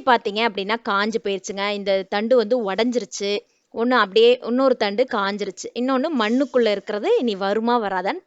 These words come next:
தெரியல. இன்னும் ஒரு குச்சி பாத்தீங்கன்னா, நம்ம ரெண்டு கணுக்கள் உள்ள இருக்கு. இந்த சைடும் இந்த சைடு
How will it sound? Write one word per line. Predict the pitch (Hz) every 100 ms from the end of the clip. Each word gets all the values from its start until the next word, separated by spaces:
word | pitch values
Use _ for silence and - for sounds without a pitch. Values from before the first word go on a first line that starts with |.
| 202
தெரியல. | 180 175 170 - _ - - _ _ _ _ -
இன்னும் | 311 392 427 349
ஒரு | 262 254
குச்சி | 247 294 226
பாத்தீங்கன்னா, | 202 196 185 190 349
நம்ம | 254 202 202
ரெண்டு | 214 240 -
கணுக்கள் | 226 240 240 196
உள்ள | 196 220 214
இருக்கு. | 196 - 359 -
இந்த | 226 220 -
சைடும் | 233 262 262
இந்த | 220
சைடு | 220 214